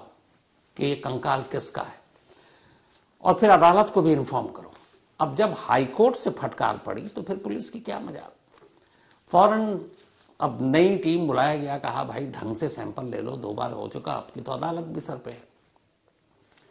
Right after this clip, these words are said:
इसके बाद अब उस sample को तीसरी बार, शायद इस देश के इतिहास में पहली बार है कि तीसरी बार डीएनए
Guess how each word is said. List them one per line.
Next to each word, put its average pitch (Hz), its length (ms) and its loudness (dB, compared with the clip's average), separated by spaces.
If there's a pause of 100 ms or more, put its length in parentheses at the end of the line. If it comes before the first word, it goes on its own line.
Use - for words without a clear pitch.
(480)
इसके 190 240 2
बाद 165 320 4 (800)
अब 123 120 -4
उस 131 180 -8
sample 147 340 -2
को 101 260 -12 (220)
तीसरी 240 460 0
बार, 85 200 -12 (180)
शायद 123 240 -6
इस 127 80 -2
देश 131 280 0
के 131 100 -6
इतिहास 120 320 -8
में 151 100 -4
पहली 143 220 -4
बार 92 220 -8
है - 120 -20 (2000)
कि 170 60 2
तीसरी 196 420 0
बार 139 280 2
डीएनए 131 500 -6